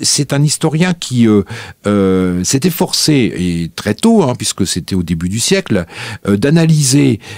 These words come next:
la Révolution française, non pas sous l'angle politique, non pas sous l'angle factuel, mais sous l'angle, eh bien, de ce qu'on pourrait appeler, euh, de l'histoire culturelle au sens très, très large du terme.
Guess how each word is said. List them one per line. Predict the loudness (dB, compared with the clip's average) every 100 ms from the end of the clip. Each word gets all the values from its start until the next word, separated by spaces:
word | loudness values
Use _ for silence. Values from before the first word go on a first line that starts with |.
| -10 0
la | 0 2
Révolution | 0 2 2 2 0 -2
française, | -2 -2 0 0 0 0
non | 0
pas | 0 -2
sous | -2 0
l'angle | 2 2 2 0 0
politique, | -2 -4 -6 -6 0 4 4 2
non | 0 0
pas | -2
sous | -2 0
l'angle | 0 0 0 -4 -6 -14 -10
factuel, | -4 -4 -4 -2 2 2 4 2 -2 -6 0
mais | 2
sous | 2 2 2
l'angle, | 4 4 2 0 -2 -10 -4
eh | 0
bien, | 0 0 0 -4 -8
de | -2 2 2 2 -2 _
ce | -16
qu'on | -14
pourrait | -8 -2 0
appeler, | 0 0 2 2 4
euh, | 2 2 -4 -12 -2
de | 0
l'histoire | 0 -2 -6
culturelle | -2 -2 0 0 0 2
au | 2
sens | 2 -2 -2
très, | -2 -4
très | -2 -4
large | -4 -2 -2
du | -4
terme. | -4 -2 -2 -6